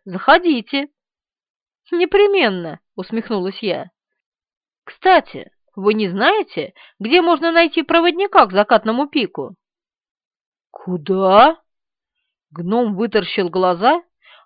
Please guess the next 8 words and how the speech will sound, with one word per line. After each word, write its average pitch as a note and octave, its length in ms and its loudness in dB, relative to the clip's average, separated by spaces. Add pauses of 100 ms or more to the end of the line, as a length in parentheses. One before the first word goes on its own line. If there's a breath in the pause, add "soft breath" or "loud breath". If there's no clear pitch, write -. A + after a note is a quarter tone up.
а F4 120 4
я G4 160 6
поневоле F4 480 2
задумалась, C#4 600 2 (460)
что - 280 -16
такого D4 400 2
особенного G3+ 520 -2
сказала. C4+ 580 0